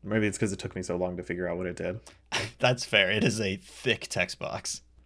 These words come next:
Speaker 1: Can I talk about Lion Sash?
Speaker 2: Yes, yeah. This card is the closest thing to a guarantee that I think we've seen. <laughs>
Speaker 1: So this is an excellent card.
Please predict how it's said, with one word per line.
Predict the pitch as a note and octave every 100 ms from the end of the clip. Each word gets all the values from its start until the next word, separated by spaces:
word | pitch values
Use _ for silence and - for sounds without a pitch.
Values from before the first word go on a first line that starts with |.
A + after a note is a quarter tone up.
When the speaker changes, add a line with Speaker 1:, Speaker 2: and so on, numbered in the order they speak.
| _ -
Speaker 1:
Can | - - A#2+ B2 B2 B2 B2 B2
I | G#2+ A#2 B2 C3+ C#3 C#3
talk | C3+ C3
about | C3+ A2+
Lion | E2+ F2 A#2
Sash? | C3 B2+ C#3 - -
Speaker 2:
Yes, | A2 - - - A#2
yeah. | F#2+ F#2
This | F3+ F3+
card | G#3+ D#3+
is | C3 G2+
the | A2 F#2+ F#2+ _ _ _ _ -
closest | D3+ A#2+ A#2 -
thing | G#2
to | G#2+
a | F#2
guarantee | G2+ F#2+ F2+ - F#2+ F2+
that | F2+ F2+
I |
think | - F#2
we've | F#2+ F#2+
seen. | - F#2+ C#3+ B2
<laughs> | - -
Speaker 1:
So | - - G2
this | A#2 B2
is | C#3+ B2 - -
an | G2 - G2+ -
excellent | F#2 - - E2+ D#2
card. | E2 E2+